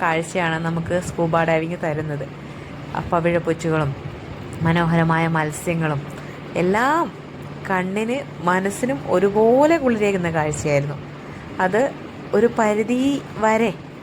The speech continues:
നിങ്ങളുടെ മുമ്പിലേക്ക് എത്തിക്കാൻ ഞാൻ ശ്രമിച്ചിട്ടുണ്ട്. ആ, അവരുടെ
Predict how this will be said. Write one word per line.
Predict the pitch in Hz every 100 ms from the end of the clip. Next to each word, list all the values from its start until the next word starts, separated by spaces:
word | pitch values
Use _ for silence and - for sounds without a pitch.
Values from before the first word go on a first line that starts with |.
| 190
നിങ്ങളുടെ | 190 190 196
മുമ്പിലേക്ക് | 180 185 190 190
എത്തിക്കാൻ | 170 - 185 185
ഞാൻ | 185 -
ശ്രമിച്ചിട്ടുണ്ട്. | 175 165 151 165 147 139 220 - - - - - - 170
ആ, | 170 165 - -
അവരുടെ | 170 175 180